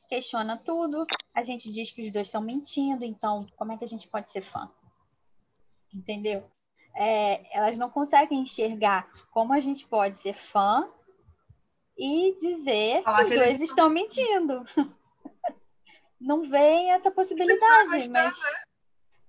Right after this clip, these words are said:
Speaker 1: mas olha, a possibilidade existe, estamos aqui, somos fãs. Somos fãs, sim. Nós compramos ingresso quando eles fazem filme no cinema, a gente vai ao cinema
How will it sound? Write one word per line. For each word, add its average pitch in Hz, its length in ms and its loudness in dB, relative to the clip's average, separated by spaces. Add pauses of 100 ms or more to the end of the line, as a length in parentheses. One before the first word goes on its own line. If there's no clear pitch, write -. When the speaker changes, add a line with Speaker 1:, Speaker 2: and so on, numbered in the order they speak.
(120)
Speaker 1:
mas 247 200 -6
olha, 254 320 6
a 226 100 2
possibilidade 254 800 0
existe, 403 540 0
estamos 254 440 -2
aqui, 349 360 -2
somos 247 400 -4
fãs. 311 340 0 (260)
Somos 247 300 -2
fãs, 294 240 -4
sim. 294 380 -4
Nós 214 280 -2
compramos 226 560 -2
ingresso 240 480 0
quando 240 200 -4
eles 220 240 -10
fazem 208 340 -2 (120)
filme 220 240 -10
no 208 120 -12
cinema, 254 460 -2
a - 20 -6
gente 233 220 -12
vai 208 80 -2
ao 208 80 -4
cinema 262 640 -4